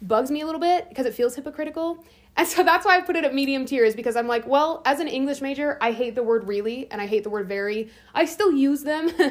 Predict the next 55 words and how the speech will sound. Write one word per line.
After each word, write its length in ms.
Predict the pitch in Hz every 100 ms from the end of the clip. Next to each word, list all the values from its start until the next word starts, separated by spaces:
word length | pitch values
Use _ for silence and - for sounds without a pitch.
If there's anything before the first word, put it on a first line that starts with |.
| -
<laughs> 300 | - - _
but, 160 | 277 262
like, 220 | 269 - - _
not 200 | 262 302
when 100 | 330
I'm 280 | 320 294 240
making 360 | 226 220 247 247
something 420 | 240 233 240 233
that 100 | 208
I'm 120 | 202
gonna, 220 | 202 202 190
like, 240 | 175 175 _ _ _ _ _ _
that, 260 | 220 220 190
that's 160 | 220 220
more 160 | 208
influential. 460 | 202 208 202 190 180
Like, 140 | 175 196
if 80 |
I'm 140 | 208 185
writing 180 | 185 240
a 40 |
paper 320 | 240 262 254
or 160 | 208 196
turning 220 | 196 208
in 40 | 208
a 40 |
project, 440 | 202 226 233 196 185
I 100 | 208
avoid 340 | 214 208 226 214
those 200 | 190 185
words. 400 | 220 180 160 - _ _ -
And 100 | 285
so 60 |
for 120 | 330 339
me, 400 | 403 277 262 - - - _ _
I'm 120 | 262 285
like, 220 | 285 277
I 100 | 311
get 240 | 311 415 415
that, 260 | 339 -
like, 160 | 269 277
they're 120 | 285
supposed 360 | 269 277 277 277
to 40 |
be 340 | 240 247 240 233
writing 280 | 208 220 233
the 60 |
song 320 | 226 214 208 214
from 140 | 214
the 60 | 208
perspective 500 | 220 214 185 196 202
of 100 | 190
a 60 |
little 260 | 185 185 196
kid, 480 | 196 185 180 190